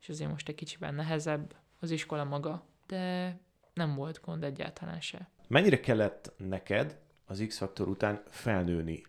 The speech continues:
Speaker 2: Mennyire maradtál gyerek, és mennyire lettél, mm, felnőttebb mondjuk egy mainstreamebb világban?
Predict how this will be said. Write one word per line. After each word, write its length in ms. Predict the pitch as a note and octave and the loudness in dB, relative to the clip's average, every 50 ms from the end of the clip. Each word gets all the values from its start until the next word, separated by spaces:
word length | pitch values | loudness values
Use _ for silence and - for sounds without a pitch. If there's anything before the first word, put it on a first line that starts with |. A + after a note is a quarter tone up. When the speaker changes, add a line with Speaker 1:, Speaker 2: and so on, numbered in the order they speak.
| - _ | -12 _
Speaker 2:
Mennyire 320 | - A#2 C#3 D3+ C3+ G#2+ G2+ | -2 0 2 4 4 4 2
maradtál 640 | G2+ G#2 G#2 G2 G2 - - - - F#2+ F2+ - C3+ | 2 2 2 2 2 0 -4 -6 -4 -2 0 2 2
gyerek, 420 | - F#2 G#2+ C3+ D3 - - - - - | 2 2 2 0 0 -2 -8 -14 -12 -10
és 200 | - G#2 - - | -8 -6 -4 -2
mennyire 520 | G#2+ G#2+ A2+ G#2+ G2 F#2+ F#2 F2 D#2+ - - - - - - - - - - - - - _ - - - - - - F#2 | 0 0 2 4 4 4 4 4 2 0 -6 -16 -20 -20 -20 -20 -20 -20 -20 -20 -20 -20 _ -20 -20 -20 -18 -14 -8 -4
lettél, 640 | G2+ G#2 A2+ - - - B2 G#2 G2 G2 F#2 - - - - - - - | -2 -2 -2 -2 -2 2 4 4 6 4 4 0 -4 -14 -20 -20 -20 -20
mm, 440 | G1+ G#1 A1 A#1+ A#1 A1 A#1 - - - - - - - - - - - - - - - - - _ - D#2+ - | -20 -18 -18 -18 -16 -12 -10 -10 -10 -10 -12 -16 -18 -18 -18 -20 -20 -20 -20 -20 -20 -20 -20 -20 _ -18 -18 -16
felnőttebb 840 | - - - G#2+ G#2+ A2 A2 A2+ A#2+ A#2 A2+ - - - G#2 G#2 G2+ G2 | -14 -8 -4 0 0 2 2 4 6 8 6 6 6 2 2 2 2 -2
mondjuk 340 | G2+ G#2 A2 A2 G#2 G#2 | -4 -4 -4 -4 -4 -4
egy 120 | - F#2 F#2 | -4 -4 -2
mainstreamebb 800 | G2+ G2+ G#2 G#2 F#2+ - - - - E2 D#2+ E2+ D2+ D2 D2 D2+ | -2 -2 0 0 -2 -4 -4 -4 -4 -4 -2 -2 -4 -4 -4 -4
világban? 540 | E2+ E2 D#2+ D2+ C2 - D2 C2+ - - | -4 -4 -4 -4 -6 -8 -12 -12 -12 -14